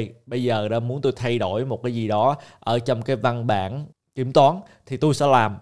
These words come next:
nhưng mà tôi sẽ không chịu trách nhiệm. Nếu như mà cái này, à, được đưa ra tòa hay là bị kiện sau này đó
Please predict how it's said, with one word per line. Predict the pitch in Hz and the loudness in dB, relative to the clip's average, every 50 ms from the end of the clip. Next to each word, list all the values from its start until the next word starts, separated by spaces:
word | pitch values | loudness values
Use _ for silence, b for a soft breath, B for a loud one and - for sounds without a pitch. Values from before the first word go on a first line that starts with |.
| - | -10
nhưng | - 131 143 135 | -6 -4 -4 -2
mà | 120 117 | -2 -2
tôi | 117 131 127 | -2 -2 -4
sẽ | 113 143 | -4 -4
không | - 151 123 120 | -4 -4 -6 -4
chịu | 127 | -4
trách | 120 156 - 131 | -6 -6 -6 -4
nhiệm. | 123 98 101 104 107 120 | -6 -6 -6 -6 -6 -2
Nếu | 151 175 | -2 0
như | 196 180 147 135 | 0 0 0 0
mà | 120 117 107 104 | 0 -2 -4 -4
cái | - - 131 | -4 -4 -2
này, | 127 117 107 104 104 | -2 -2 -2 -2 -2
à, | 107 113 | -2 -2
được | 120 107 101 | -4 -4 -4
đưa | 120 123 131 131 | -2 0 2 2
ra | 120 117 113 | 2 2 2
tòa | 117 117 110 98 104 101 98 | 2 0 0 2 0 0 -2
hay | 95 104 117 113 113 | -4 -4 -4 -4 -2
là | 104 101 98 | -2 -2 -4
bị | 98 101 101 104 | -4 -4 -6 -6
kiện | - 107 104 101 98 | -6 -8 -8 -8 -6
sau | - 127 | -6 -6
này | 117 113 107 98 | -4 -4 -4 -4
đó | 101 113 | -4 -6